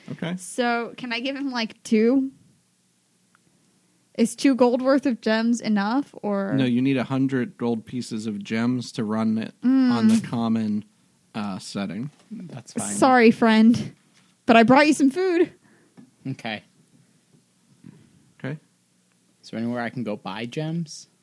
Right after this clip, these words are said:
Speaker 1: Uh, there was a gem cutter who was said to have come into town who donated some rubies to the, uh, uh, to the cause.
Speaker 3: All right, I'll go. I'll run over there, see if I can get any gems real quick.
Speaker 2: Can I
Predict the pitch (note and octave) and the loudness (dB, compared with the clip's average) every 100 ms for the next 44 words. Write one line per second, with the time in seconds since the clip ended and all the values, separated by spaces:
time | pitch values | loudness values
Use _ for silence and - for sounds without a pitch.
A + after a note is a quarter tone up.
0 | _ _ _ _ _ _ - C3 B2+ A#2+ | _ _ _ _ _ _ -8 -4 -2 -2
1 | C3+ C3 A#2+ G#2 B2 D3+ D#3 C#3+ B2 A#2 | -2 -2 -6 -4 -2 -2 -2 -2 0 0
2 | A2+ A2 - A2+ G#2 - A2 G2 - A2 | 0 -2 -4 -4 -6 -6 -6 -6 -6 -4
3 | G#2 G#2 G2 G#2+ G2+ G2+ G2 G#2+ G#2 G#2+ | -2 -4 -6 -8 -6 -6 -8 -8 -6 -6
4 | A2 G#2 G2 G#2+ G2+ G#2+ G#2+ G#2+ G2+ - | -6 -8 -8 -6 -4 -4 -4 -6 -6 -10
5 | - G#2 G2 F#2+ F#2+ F#2 F2+ - _ _ | -12 -10 -8 -8 -8 -10 -12 -16 _ _
6 | _ _ _ _ _ _ _ - G2+ F#2+ | _ _ _ _ _ _ _ -16 -14 -12
7 | G2+ - G#2 G2 G#2 G2 A2 C3 - _ | -14 -14 -14 -12 -10 -8 -8 -10 -16 _
8 | A#3+ B3 F#3+ G3 G3 G3+ G3+ G3 G3+ - | -10 -8 -8 -8 -8 -6 -4 -4 -6 -10
9 | D#3 E3 E3+ D3+ C3 B2 A2+ G#2+ - - | -8 -4 -4 -4 -6 -8 -8 -10 -14 -20
10 | - A#2+ A#2+ A2+ A#2+ G#2+ G#2 G#2 G2+ G#2 | -14 -14 -14 -18 -16 -16 -14 -14 -14 -14
11 | G2+ - - A2+ G#2 - G#2+ _ - - | -14 -16 -16 -16 -16 -16 -18 _ -10 -4
12 | A#3+ A#3 | 0 0